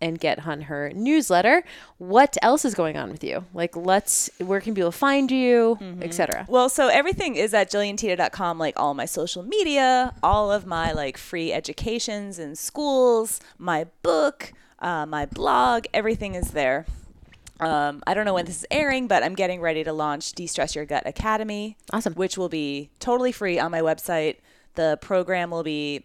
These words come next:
Speaker 2: launching after that, but I have a ton of free stuff on my website.
Speaker 1: Yeah, you guys, if you, uh, like, literally any keyword you can search on there. Like, I,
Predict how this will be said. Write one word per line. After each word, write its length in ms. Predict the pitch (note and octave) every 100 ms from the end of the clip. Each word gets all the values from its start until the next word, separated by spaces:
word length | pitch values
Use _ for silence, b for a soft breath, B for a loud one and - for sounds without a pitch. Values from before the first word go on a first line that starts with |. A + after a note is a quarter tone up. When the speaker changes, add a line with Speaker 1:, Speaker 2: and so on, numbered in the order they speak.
| _
Speaker 2:
launching 380 | D#3 D3 D3+ C3 -
after 260 | B3 A#3 A3
that, 280 | G#3+ E3
but 300 | - D3+ C#3+ -
I 60 | F3+
have 600 | G3 F3 E3 D#3 - - _ _ _ _ _ _ _
a 80 | E3+
ton 260 | - - F#3+
of 80 | E3+
free 160 | D3+
stuff 240 | - B2+ A#2+
on 60 |
my 80 | A#2+
website. 460 | G2 E2+ - C#2 A#1
Speaker 1:
Yeah, 240 | D3 C3 A#2+
you 160 | F3
guys, 200 | E3 D#3+
if 120 | D#3
you, 160 | F3 E3+
uh, 100 | D3 B2+
like, 200 | E3 D#3
literally 680 | D#3 E3 F3 F#3 F#3 G3 b b b _ -
any 400 | F3 F#3 F#3 F3
keyword 640 | - - E3 D3+ D3 F3
you 80 | E3
can 160 | E3 D3
search 260 | D3 B2
on 180 | E3+ F3
there. 220 | G3 G#3+
Like, 240 | D#3 D#3 - -
I, 140 | D3